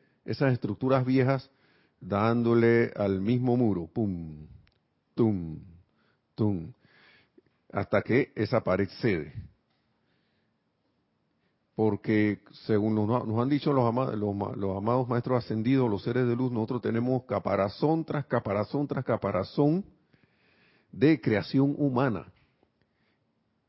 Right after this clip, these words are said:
Y es un milagro, si por si, así no decirlo, y, y gracias Padre,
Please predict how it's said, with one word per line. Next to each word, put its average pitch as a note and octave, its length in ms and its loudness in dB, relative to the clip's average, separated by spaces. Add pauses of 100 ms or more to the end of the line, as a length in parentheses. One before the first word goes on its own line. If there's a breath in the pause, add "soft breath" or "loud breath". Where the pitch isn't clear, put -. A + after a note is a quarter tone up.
(180)
Y A#2 160 2
es C#3 60 6
un D3+ 280 0
milagro, C#3 720 2
si - 180 -10
por G2+ 240 -6
si, - 200 -10
así G2+ 280 -4
no C#3 120 -2
decirlo, C3+ 400 0
y, G2+ 100 -4
y F#2 240 -10
gracias A2+ 440 -2
Padre, C3+ 500 0